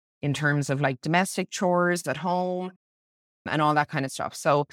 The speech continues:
as you were growing up, you grew up in a household and in a society where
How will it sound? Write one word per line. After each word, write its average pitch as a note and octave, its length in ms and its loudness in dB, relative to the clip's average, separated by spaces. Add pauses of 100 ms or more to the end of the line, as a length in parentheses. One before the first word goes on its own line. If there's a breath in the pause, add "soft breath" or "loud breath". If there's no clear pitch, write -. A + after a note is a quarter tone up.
(320)
as A#3+ 240 2
you D4 140 4
were A#3+ 180 2
growing D3+ 340 2
up, C#3 280 -2 (140)
you A3 680 0
grew E3+ 260 2
up D#3 240 4
in D3 180 -2
a C3 60 0
household D3 880 0
and F#3+ 180 4
in G3+ 160 2
a E3+ 60 -2
society D#3 1160 -2 (320)
where D#3+ 680 4